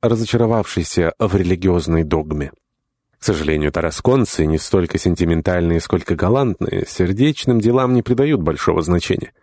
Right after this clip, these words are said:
"Кто теряет женщину и пятнадцать су, тот теряет только деньги", наставительно заметил Пласид. И такого же мнения придерживался Спиридион.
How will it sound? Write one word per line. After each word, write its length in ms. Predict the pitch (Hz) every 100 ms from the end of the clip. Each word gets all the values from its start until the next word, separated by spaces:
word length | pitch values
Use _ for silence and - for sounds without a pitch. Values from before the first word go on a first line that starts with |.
| _ _ _ _
"Кто 280 | - 92
теряет 460 | 85 85 85 78 71
женщину 680 | - 101 127 123 - 107 95
и 80 | 95
пятнадцать 680 | - - 107 110 - 95 -
су, 340 | - 165 147
тот 300 | 101 143 113
теряет 460 | 135 135 147 127 120 -
только 340 | 151 123 127
деньги", 500 | 120 147 98 - - - - -
наставительно 840 | 92 85 82 - 76 76 82 78 76
заметил 520 | 82 85 80 87 85
Пласид. 560 | - 92 90 85 80 - - -
И 80 | 120
такого 320 | 131 160 156
же 120 | 123
мнения 520 | 131 131 156 156 131 104
придерживался 840 | 110 98 107 101 104 98 107 101
Спиридион. 580 | - 113 101 101 113